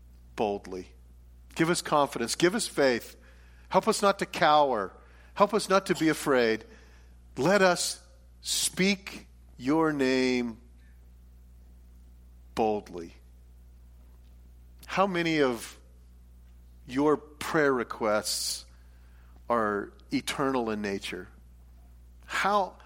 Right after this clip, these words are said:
how many of your prayer requests come late in the prayer? For so many of us, I, I think I,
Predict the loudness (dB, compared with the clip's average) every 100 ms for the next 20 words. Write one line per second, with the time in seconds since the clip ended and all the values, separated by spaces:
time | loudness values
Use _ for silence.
0 | -20 -16 0 0 2 0 0 0 -2 2
1 | 2 2 -2 0 0 0 -4 -8 -16 -14
2 | -4 0 2 2 -2 -16 -18 -2 4 6
3 | 6 4 2 -2 -4 -4 -4 -6 -12 -20
4 | -20 -20 -20 -20 -20 -20 -20 -20 -20 -10
5 | -4 -2 0 0 2 2 4 2 0 0
6 | 0 -2 -10 -20 -20 -20 -20 -20 -10 -8
7 | -6 -6